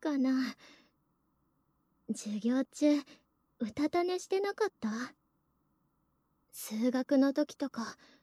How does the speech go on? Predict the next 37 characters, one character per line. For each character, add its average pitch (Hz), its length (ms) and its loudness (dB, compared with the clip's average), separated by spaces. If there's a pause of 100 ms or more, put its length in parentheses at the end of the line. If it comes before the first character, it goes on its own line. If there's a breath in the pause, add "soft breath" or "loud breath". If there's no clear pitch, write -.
(200)
授 294 240 4
業 294 200 6
始 226 320 -4
ま 240 120 2
っ 247 40 -4
て 247 240 0
割 226 300 -2
と 285 120 0
す 330 200 -2
ぐ。 294 100 4
あ、 - 20 4 (2750 soft breath)
ギ 202 200 -4
ク - 140 -4
っ 311 60 0
て 311 200 0
な 233 140 0
っ 247 40 -6
た。 - 200 -8
<laughs> 214 80 -10 (3000 loud breath)
席 233 400 -4
近 - 380 -4
い 302 120 8
ん 294 60 8
だ 247 140 2
か 208 120 -6
ら、 202 60 -6 (640)
す 320 240 0
ぐ 277 140 4
気 - 180 -4
づ 277 140 -2
い 320 100 0
ち - 80 -8
ゃ 320 60 0
う 277 120 6
ん 233 60 8
だ 208 80 0
よ。 208 160 -2